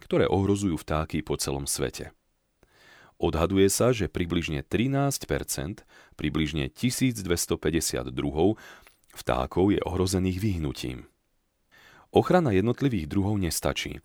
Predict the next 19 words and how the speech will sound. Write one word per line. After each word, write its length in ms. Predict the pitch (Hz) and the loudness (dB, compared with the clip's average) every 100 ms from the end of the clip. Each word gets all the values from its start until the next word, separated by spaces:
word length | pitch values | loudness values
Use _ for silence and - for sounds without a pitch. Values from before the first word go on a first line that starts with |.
| - - - - | -18 -20 -20 -2
pretože 400 | - 90 95 90 | -2 2 2 2
je 120 | 78 - | 0 -2
potrebná 720 | - 80 107 113 110 117 113 | -2 0 2 2 2 0 0
aj 240 | 90 78 90 | 0 0 -2
ochrana 400 | 90 101 92 - | 0 0 0 0
ich 160 | 101 98 | 0 0
biotopov. 720 | 101 131 67 - - 58 52 - _ _ _ _ _ _ - - | 0 0 0 -4 -4 -4 -6 -10 _ _ _ _ _ _ -20 -10
Z 120 | - 90 | -2 2
našej 320 | 87 - - | 2 0 -2
krajiny 440 | 85 85 101 117 | 0 0 2 2
mizne 280 | 98 85 87 | 2 0 0
veľa 280 | 80 82 80 | 0 0 0
zelených 520 | 80 80 80 73 - | 0 0 -2 -4 -4
oblastí 560 | 78 92 104 - 110 123 - - _ | 0 2 2 0 -2 -2 -10 -20 _
a 240 | 78 - | -2 0
málo 360 | 73 98 160 170 | 2 4 4 0
kto 200 | - - | 0 0
si 160 | - | 0
uvedomuje, 720 | - 71 71 80 80 82 101 | -2 -2 0 0 0 -2 -2